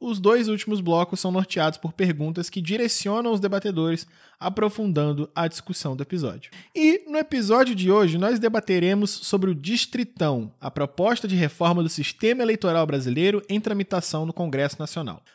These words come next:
Atualmente, o sistema em vigor no Brasil para eleição de deputados e vereadores é o proporcional. Nesse sistema, as vagas são distribuídas entre os partidos de maneira proporcional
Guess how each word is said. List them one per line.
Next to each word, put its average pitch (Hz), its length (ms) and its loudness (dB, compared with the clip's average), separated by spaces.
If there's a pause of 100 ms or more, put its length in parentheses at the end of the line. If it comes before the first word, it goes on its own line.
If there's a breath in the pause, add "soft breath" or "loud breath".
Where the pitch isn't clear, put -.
(140)
Atualmente, 196 640 4
o 165 40 -4
sistema 247 380 -4
em - 20 0
vigor 160 300 2
no 151 80 -2
Brasil 139 360 0
para 151 160 -4
eleição 139 300 -2
de 160 80 -4
deputados 160 580 0
e 143 40 -6
vereadores 139 640 -2
é 147 80 -2
o 139 80 2
proporcional. 240 1000 -2 (260)
Nesse 220 320 0
sistema, 202 580 0 (160)
as 165 200 2
vagas 160 320 0
são 156 100 -2
distribuídas 151 720 -2
entre 175 180 -4
os 160 60 -6
partidos 196 500 -4
de 208 80 -2
maneira 160 280 0
proporcional 208 680 -2